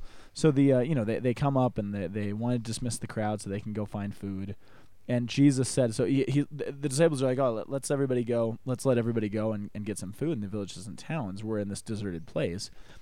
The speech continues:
And Jesus said to them, "Give them some food yourselves." Which is interesting because, well, here's why it's interesting. And they replied, "Five loaves and two fish are all we have, unless we ourselves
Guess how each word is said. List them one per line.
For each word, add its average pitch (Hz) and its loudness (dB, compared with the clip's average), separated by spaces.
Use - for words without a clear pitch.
And 143 -2
Jesus 139 2
said 156 4
to 135 -2
them, 113 -4
"Give 175 8
them 185 2
some 131 -2
food 131 2
yourselves." - -4
Which 156 6
is 147 4
interesting 254 -2
because, 156 0
well, 151 2
here's 165 2
why 127 2
it's 98 -6
interesting. 92 -10
And 147 2
they 151 10
replied, 131 8
"Five 127 2
loaves 117 4
and 107 -6
two 113 -4
fish 98 -4
are 98 -4
all 92 -4
we 92 -6
have, 123 0
unless 110 -6
we 113 -2
ourselves 101 -6